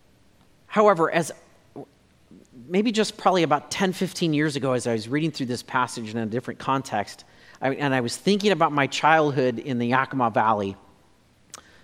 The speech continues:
of central Washington, I, I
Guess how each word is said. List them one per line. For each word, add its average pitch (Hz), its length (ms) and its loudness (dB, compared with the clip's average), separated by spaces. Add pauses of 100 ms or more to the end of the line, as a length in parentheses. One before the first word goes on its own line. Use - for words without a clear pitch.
(120)
of 113 180 0
central 147 320 -2
Washington, 120 760 0 (840)
I, - 160 -10
I 151 160 -2